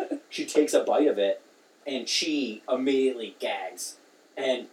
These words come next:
Speaker 2: claps her hands. And you see a couple of servants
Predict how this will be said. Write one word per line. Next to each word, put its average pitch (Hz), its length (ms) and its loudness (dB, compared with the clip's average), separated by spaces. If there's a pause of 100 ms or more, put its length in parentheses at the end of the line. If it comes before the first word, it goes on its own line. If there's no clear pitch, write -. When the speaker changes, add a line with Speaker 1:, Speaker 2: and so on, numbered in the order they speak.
Speaker 2:
claps 147 380 2
her - 120 4
hands. 110 600 -4
And 107 300 -6 (340)
you 123 120 -10
see 139 220 2
a - 40 -2
couple - 320 -2
of - 80 -8
servants 107 600 -2